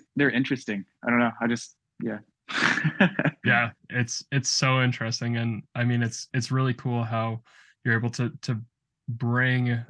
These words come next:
Speaker 2: the, the two things beautifully together, the, the photography as well as, as being out motorcycling. I, I love how you worded that, how, you know, you didn't know if you were going out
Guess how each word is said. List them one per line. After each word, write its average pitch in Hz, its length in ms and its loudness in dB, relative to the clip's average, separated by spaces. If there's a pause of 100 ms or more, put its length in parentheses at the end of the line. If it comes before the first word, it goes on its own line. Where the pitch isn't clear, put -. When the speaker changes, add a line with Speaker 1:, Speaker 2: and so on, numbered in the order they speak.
(120)
Speaker 2:
the, 123 240 -2 (120)
the 127 120 0
two 143 340 4
things 131 400 4
beautifully 127 480 2
together, 113 600 -2
the, 113 260 -4 (360)
the 127 100 2
photography 113 640 0
as 107 240 -6
well 110 280 -4
as, 104 320 -10 (120)
as 107 380 -12 (600)
being 127 300 4
out 117 260 2 (600)
motorcycling. 120 680 0
I, 117 120 2 (100)
I 117 40 2
love 120 220 2
how 131 80 0
you 123 140 4
worded 117 240 0
that, 113 260 -2 (380)
how, 107 420 -2 (100)
you 123 140 -2
know, 117 80 0
you 113 140 0
didn't 110 220 -4
know 107 220 -6
if 107 140 -12
you 110 60 -6
were 110 80 -6
going 110 220 -6
out 107 200 -8